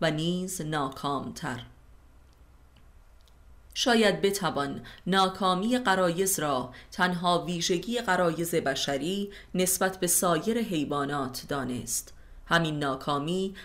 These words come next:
زمینه حریص شدن غرایز است. شکمی که احساس سیری نمی کند، همواره حریص است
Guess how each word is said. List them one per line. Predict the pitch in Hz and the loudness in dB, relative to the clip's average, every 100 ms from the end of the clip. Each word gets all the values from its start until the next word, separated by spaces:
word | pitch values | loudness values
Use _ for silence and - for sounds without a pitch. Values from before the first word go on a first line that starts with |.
| - | -8
زمینه | 160 180 180 175 196 214 | 2 4 4 2 2 0
حریص | 185 175 185 175 | 0 0 0 -2
شدن | - 180 190 190 | -2 0 0 -2
غرایز | 185 151 139 127 123 120 | -2 -2 -2 -4 -6 -8
است. | - - - - - - - | -8 -8 -8 -12 -20 -20 -8
شکمی | - 226 226 214 202 | 2 4 4 4 2
که | 190 196 | 2 2
احساس | 185 - 190 175 170 | 4 4 4 4 2
سیری | 170 175 151 160 151 | 0 0 -2 -2 -4
نمی | 151 143 127 | -4 -4 -6
کند، | - 139 185 185 202 - - | -4 -2 -2 -2 -6 -10 -8
همواره | - 170 170 175 170 208 | 0 2 4 4 4 2
حریص | 220 156 143 - - | 0 -2 -2 -2 -4
است | - - - | -6 -8 -10